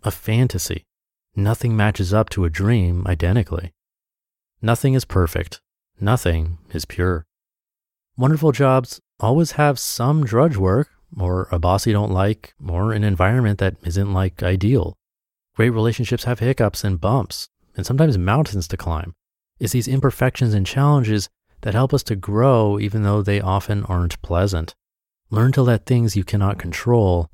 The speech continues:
go. It's important to remember that crafting fantasies is a normal part of being human and serves us well in many ways. It's fun to use the creativity of your mind to experience something beyond your current scope of reality.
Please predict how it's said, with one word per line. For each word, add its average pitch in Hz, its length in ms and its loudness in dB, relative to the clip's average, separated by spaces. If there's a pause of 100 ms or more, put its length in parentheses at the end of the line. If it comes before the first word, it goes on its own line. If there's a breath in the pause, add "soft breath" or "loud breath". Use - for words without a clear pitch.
(140)
go. 82 320 0 (840)
It's 139 140 -2
important 175 300 2
to 165 60 4
remember 151 260 4
that 117 160 2
crafting 131 400 -2
fantasies 120 720 -2
is 151 100 -2
a 180 60 2
normal 170 280 2
part 147 300 2
of 123 140 -2
being 131 260 0
human 117 720 0
and 113 320 -2
serves 131 380 -2
us 104 160 -4
well 120 400 2
in 107 180 0
many 113 220 2
ways. 113 500 0 (460)
It's - 120 -14
fun 110 200 0
to 107 80 2
use 107 140 2
the 95 60 -2
creativity 110 640 0
of 92 80 0
your 90 100 2
mind 113 420 2
to 95 100 -2
experience 101 560 -2
something 98 480 0
beyond 95 360 2
your 85 120 0
current 104 320 -2
scope 98 260 -2
of 82 140 -2
reality. 98 560 2